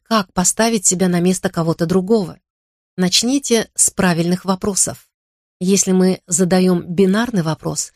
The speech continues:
мы получаем ответ «да» или «нет». Это почти ничего не проясняет о том, как человек мыслит. Если мы не спрашиваем, каково ему приходится на своем месте –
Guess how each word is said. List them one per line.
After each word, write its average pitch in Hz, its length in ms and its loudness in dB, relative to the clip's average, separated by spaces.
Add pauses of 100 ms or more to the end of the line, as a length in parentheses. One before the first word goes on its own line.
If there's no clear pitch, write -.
(260)
мы 185 100 2
получаем 185 520 -2
ответ 175 500 -4
«да» 185 460 -2
или 180 180 0
«нет». 185 340 0 (580)
Это - 180 -2
почти 220 340 0
ничего 214 460 0
не 214 100 0
проясняет 165 600 -2
о 170 100 -2
том, 247 340 -2 (140)
как 160 180 -6
человек 160 460 -4
мыслит. 165 440 -6 (540)
Если 185 300 0
мы 190 100 4
не 202 100 0
спрашиваем, 170 800 -2 (320)
каково 214 440 0
ему 165 200 0
приходится 175 560 -2
на 175 80 0
своем 175 420 0
месте – 220 440 -4